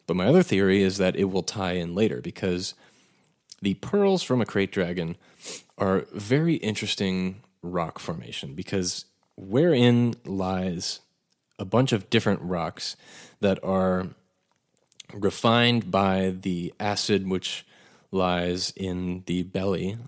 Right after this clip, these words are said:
of the krayt dragon. And sometimes they can form into kyber crystals, that of which we know power a lightsaber. So we've,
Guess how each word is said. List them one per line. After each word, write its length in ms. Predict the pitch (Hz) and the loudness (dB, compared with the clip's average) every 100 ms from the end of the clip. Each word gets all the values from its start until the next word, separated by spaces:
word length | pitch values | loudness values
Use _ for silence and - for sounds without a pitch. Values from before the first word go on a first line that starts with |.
| - | -6
of 260 | 98 92 90 | -2 -2 -2
the 80 | 101 | -2
krayt 220 | 98 90 | -2 0
dragon. 420 | - 135 82 87 - - - - | -2 -2 -6 -10 -16 -20 -10 -2
And 380 | 107 101 101 | 2 2 2
sometimes 680 | - 135 170 147 101 104 101 | 2 4 2 2 0 0 0
they 120 | 92 | -2
can 180 | - 104 | 0 -4
form 360 | - 82 82 90 | -2 0 0 -2
into 400 | 85 90 92 90 | -4 -6 -4 -4
kyber 440 | - 82 - 76 | -4 -4 -4 -4
crystals, 600 | - 160 - 76 - - _ _ - - _ | -2 0 0 -4 -6 -10 _ _ -20 -20 _
that 180 | 90 92 | -4 -2
of 100 | 92 | -2
which 220 | 95 - | -4 -4
we 100 | 98 | -2
know 380 | 92 85 87 123 - - - _ _ _ | 0 0 -2 -4 -10 -20 -20 _ _ _
power 480 | - 110 95 87 95 - | -2 2 4 4 2 0
a 340 | 95 92 92 _ - | 0 0 -4 _ -2
lightsaber. 680 | 95 123 123 - - - - _ _ _ _ _ _ _ _ - | 2 2 2 -2 -4 -10 -16 _ _ _ _ _ _ _ _ -2
So 520 | - 104 101 101 - - _ _ | 6 8 8 6 2 -14 _ _
we've, 500 | 95 98 107 107 92 | -6 2 6 6 2